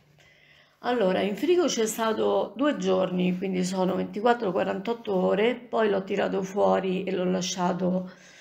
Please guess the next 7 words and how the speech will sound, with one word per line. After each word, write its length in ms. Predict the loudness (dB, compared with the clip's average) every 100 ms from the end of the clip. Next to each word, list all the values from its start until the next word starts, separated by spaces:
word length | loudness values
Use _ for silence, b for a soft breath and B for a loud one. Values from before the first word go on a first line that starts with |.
| B B B
altre 420 | -6 -4 -4 -6
tre 260 | -4 -4 -2
quattro 360 | -2 -4 -2 -2
ore 240 | 0 0
a 60 | -2
temperatura 600 | -4 -10 -8 -8 -6 -6
ambiente 1120 | -4 2 2 2 -2 -2 0 2 0 -6 -20